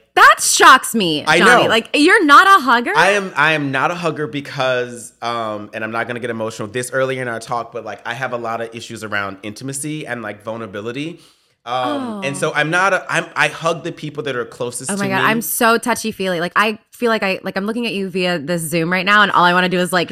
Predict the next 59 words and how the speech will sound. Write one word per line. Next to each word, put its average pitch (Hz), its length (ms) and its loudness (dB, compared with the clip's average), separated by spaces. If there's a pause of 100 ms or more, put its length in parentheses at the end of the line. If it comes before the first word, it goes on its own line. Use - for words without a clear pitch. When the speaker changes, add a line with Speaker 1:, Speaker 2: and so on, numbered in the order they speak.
(140)
Speaker 2:
<laughs> - 140 -8
Speaker 1:
grab 190 380 4
you, 214 120 6
Speaker 2:
No, 214 80 8
I 214 100 6
Speaker 1:
hold 233 120 6
your 226 80 8
Speaker 2:
know. 185 200 8
Speaker 1:
hand. - 120 -8
Like, 277 140 6
if 311 120 2
we 320 120 4
were 349 140 6
talking, 277 340 4
like, 233 180 -2
I'd 214 120 -2
be 226 100 -2
holding 202 360 -4
both 185 220 -4
of 190 100 -10
your 185 160 -4
hands 170 360 0
Speaker 2:
I 139 60 4
Speaker 1:
and, 143 100 0
Speaker 2:
know. 120 140 0
Speaker 1:
like, 165 220 -4 (280)
Speaker 2:
I 143 80 0
Speaker 1:
stroking 226 340 4
your 196 160 6
arm. 190 380 8
<laughs> 494 500 6
Speaker 2:
I - 140 6
am 214 160 4
a 220 80 4
hand 180 240 2
holder. 160 320 2
I 190 100 2
do 147 120 -4
love, 175 220 0
I, 175 320 -2
I 202 160 -4
love 247 180 -2 (100)
touch. 339 360 2 (280)
I 156 80 2
love 175 220 0
physical 160 340 2
connection, 139 400 -2
but, 156 120 -2
like, 143 200 -4
for 143 80 -8
some 147 240 -6
reason, 143 240 -6
like, 123 260 -6
in 135 120 -6
the 127 100 -6
last 120 400 -4
year, 139 100 -6
like, 113 220 -6
I've, 110 220 -6